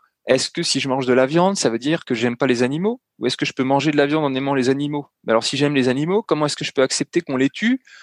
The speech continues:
pour pouvoir les manger ? En fait, ce sont des vraies questions. Euh, et moi, ce que je pense en discutant avec ces gens-là, c'est que, en fait, euh, bah,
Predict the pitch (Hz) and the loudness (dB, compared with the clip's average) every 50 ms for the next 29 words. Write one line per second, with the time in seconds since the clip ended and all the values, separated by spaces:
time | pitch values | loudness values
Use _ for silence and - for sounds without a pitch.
0 | - _ - - 127 _ - 143 143 143 151 139 139 160 165 165 151 165 165 170 | -18 _ -8 -8 -8 _ 0 2 2 2 2 2 0 0 0 2 2 0 0 -2
1 | _ _ _ _ - - - - - 160 - 185 - - 139 - - 131 123 117 | _ _ _ _ -20 -20 -12 -8 -4 0 0 0 0 0 -4 -2 -2 0 0 2
2 | 110 120 123 - - 151 - - 285 269 226 - _ _ _ _ _ _ _ _ | 2 2 0 0 0 -2 -2 -2 -4 -4 -6 -6 _ _ _ _ _ _ _ _
3 | - - _ _ _ _ _ _ - - 120 117 120 123 123 127 120 113 85 - | -20 -20 _ _ _ _ _ _ 0 2 4 4 4 4 4 4 4 2 2 0
4 | - - _ _ _ _ _ _ _ _ _ _ _ - - - - - 127 147 | -4 -10 _ _ _ _ _ _ _ _ _ _ _ -16 -14 -12 -6 -4 -2 -2
5 | 151 160 175 185 180 - - 151 135 - - 160 156 160 170 160 - - 131 - | 2 2 2 2 2 0 -2 -2 -2 -2 0 2 2 2 2 0 -2 -6 -6 -6
6 | - - - 143 - - 143 139 127 127 - - 135 117 127 127 143 180 220 240 | -6 -8 -8 -8 -4 -2 0 0 0 0 -2 -2 -2 0 0 0 2 2 2 2
7 | 240 - - 143 127 - - 147 147 139 127 123 123 - - 180 202 220 - - | 2 0 -2 -2 -2 -2 0 0 2 2 2 2 0 -2 0 0 0 0 -2 0
8 | - 123 123 117 110 113 104 - | 2 2 4 4 2 0 -2 -2